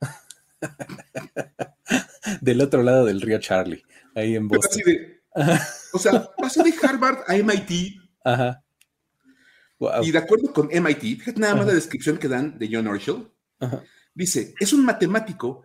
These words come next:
Speaker 2: enfocado en el análisis de matrices y computación, con un énfasis en resultados teóricos y garantías demostrables para problemas prácticos.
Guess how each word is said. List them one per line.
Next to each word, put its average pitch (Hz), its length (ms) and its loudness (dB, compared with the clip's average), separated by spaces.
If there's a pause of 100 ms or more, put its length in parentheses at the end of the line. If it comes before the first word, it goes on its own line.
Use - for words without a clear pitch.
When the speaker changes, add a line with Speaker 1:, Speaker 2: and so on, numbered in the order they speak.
(140)
Speaker 2:
enfocado 175 560 -2
en 220 120 0
el 170 140 0
análisis 208 480 -4
de 165 80 2
matrices 175 600 -4
y 226 120 -6
computación, 202 760 -6 (840)
con 180 180 4
un 254 220 -2
énfasis 226 680 0
en 143 140 0
resultados 160 680 -6
teóricos 196 680 2 (200)
y 147 120 -8
garantías 156 600 0
demostrables 165 720 -2
para 131 220 -6
problemas 180 360 -2
prácticos. - 760 -10